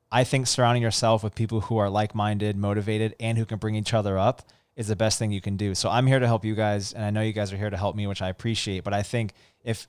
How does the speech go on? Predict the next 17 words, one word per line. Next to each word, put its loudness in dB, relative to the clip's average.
if -4
we -2
have 6
these -2
couple 0
things -2
we're -2
working 0
on, 2
all 6
we 6
have 2
to -4
do 0
is 2
stay -2
consistent. -4